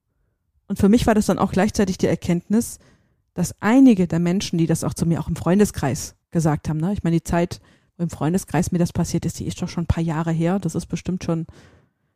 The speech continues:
zehn, zwölf, dreizehn Jahre her. Diese Freunde habe ich heute alle nicht mehr. Weil wenn ich das Gefühl habe, ich muss mich bei Freunden erklären,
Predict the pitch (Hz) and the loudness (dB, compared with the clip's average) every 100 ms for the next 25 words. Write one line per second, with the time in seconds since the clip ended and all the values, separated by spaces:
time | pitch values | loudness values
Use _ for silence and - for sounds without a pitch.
0 | _ - 180 185 165 170 - 165 - 165 | _ 0 0 0 0 0 0 -4 0 0
1 | 165 190 151 156 214 262 _ _ _ - | 2 0 0 0 -2 -4 _ _ _ -20
2 | - - 196 - 190 202 - - 285 - | -10 0 0 2 0 0 -2 -2 -2 -2
3 | 151 - 156 156 143 - - - 127 - | -4 -4 -4 -4 -4 -8 -12 -12 -12 -16
4 | _ _ _ _ _ - 170 185 294 - | _ _ _ _ _ -2 2 6 6 4
5 | 240 - 214 - 277 311 175 151 147 - | 0 2 0 2 4 4 4 0 0 -2
6 | 165 - 196 302 - 277 269 - 175 - | -4 0 2 2 2 2 2 0 -2 -2
7 | - - 196 233 254 247 - 220 - 214 | -8 0 2 4 2 0 -2 -4 0 2
8 | 208 180 156 | 4 2 0